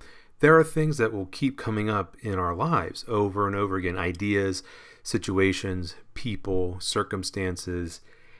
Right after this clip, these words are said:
And if these things keep coming up, keep coming back to us over and over again, we have to kind of figure out why. Well, what does it mean? What, what, what's this, what's the, uh, cosmic purpose to it all? Well,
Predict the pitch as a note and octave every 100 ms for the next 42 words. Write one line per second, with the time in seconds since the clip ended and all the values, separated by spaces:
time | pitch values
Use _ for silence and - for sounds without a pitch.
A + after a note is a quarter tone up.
0 | - G#2+ A2+ A2+ E3+ D#3 D#3+ D3 - -
1 | - - - - G#2+ G2 F#2+ - - -
2 | - D#3+ - C3 A2+ G2 F#2 F2+ - F2+
3 | E2+ - - A2+ A2 G#2+ G2+ G#2 G2+ -
4 | - - - - A#2 A#2 C#3 E3 A2+ F#2+
5 | F2+ F#2+ B2+ D3+ D#3 - C3+ - A2+ G#2
6 | G2+ - F2+ A2 G2+ E2 E2+ F2+ F#2 A#2
7 | G2+ G2 F#2 G#2+ G2+ E2 F2 G2 - B2
8 | C3 C3+ C3 A#2+ - A2 F#2 - - -
9 | - - - - - _ - A2+ A#2+ -
10 | A#2+ A2 G#2 F#2+ - G#2+ A2+ G#2+ F#2 -
11 | A2 - F#2 - F2+ E2+ G2 - G#2+ A#2
12 | A#2+ - - - - - - - - -
13 | - - - - - - - - - -
14 | D3 C#3+ -